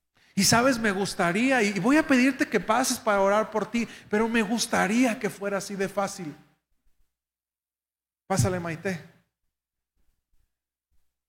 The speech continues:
Decirle, "En el nombre de Jesús eres libre de toda adicción a comprar y comprar cosas". Ya la balconeé.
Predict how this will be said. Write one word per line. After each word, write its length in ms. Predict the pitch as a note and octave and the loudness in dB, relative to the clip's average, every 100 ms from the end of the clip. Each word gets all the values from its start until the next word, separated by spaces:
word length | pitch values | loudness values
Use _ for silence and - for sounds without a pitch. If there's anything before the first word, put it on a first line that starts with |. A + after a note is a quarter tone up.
| _ _ _ _ _ _ _ _ _ _ _ _ _ _ | _ _ _ _ _ _ _ _ _ _ _ _ _ _
Decirle, 600 | - F3 G3+ G3 F#3 C3 - _ _ _ _ _ | -6 0 2 2 0 -2 -14 _ _ _ _ _
"En 140 | - C4+ | 2 4
el 140 | D4 | 8
nombre 340 | F4 F4+ F4 E4+ | 8 8 8 8
de 120 | E4 | 8
Jesús 440 | E4 - E4 D#4 | 6 6 6 6
eres 240 | D#4 D#4+ B3+ | 6 6 6
libre 400 | D#4 E4 D#4+ D4+ | 8 8 10 8
de 100 | C#4+ | 8
toda 280 | D4 D4 | 8 8
adicción 640 | C#4+ C#4+ - C#4+ C#4+ C4+ A3+ - - _ _ _ _ - _ _ _ _ _ | 6 4 4 6 6 4 -4 -14 -20 _ _ _ _ -20 _ _ _ _ _
a 60 | E3 | -8
comprar 320 | F#3 E3 F#3 | -4 0 2
y 40 | F3+ | 0
comprar 340 | F3+ E3+ E3+ | -2 -4 -4
cosas". 460 | F#3 F3 D#3+ - _ _ - F4 D4+ - _ | -4 -6 -8 -16 _ _ -10 -8 -8 -12 _
Ya 120 | C#3+ D3 | -2 0
la 100 | D#3 | 2
balconeé. 600 | D3+ D3 C#3+ C#3+ C3+ | 0 0 -2 -2 -4